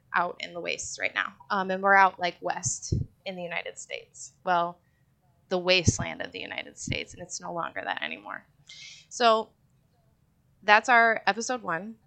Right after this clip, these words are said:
We move to episode two, and we start to really see that Edward is not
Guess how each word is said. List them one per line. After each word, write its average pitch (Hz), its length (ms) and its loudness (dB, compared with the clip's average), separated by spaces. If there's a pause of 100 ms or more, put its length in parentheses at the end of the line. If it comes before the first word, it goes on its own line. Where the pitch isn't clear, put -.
(120)
We 208 100 -6
move 226 200 -2
to 247 120 6
episode 233 380 0
two, 175 280 -4 (720)
and 196 80 -6
we 208 80 0
start 214 240 4
to 220 100 -4
really 202 240 0
see 185 300 -2
that 175 240 2
Edward 214 560 2
is 180 320 -2
not 180 340 2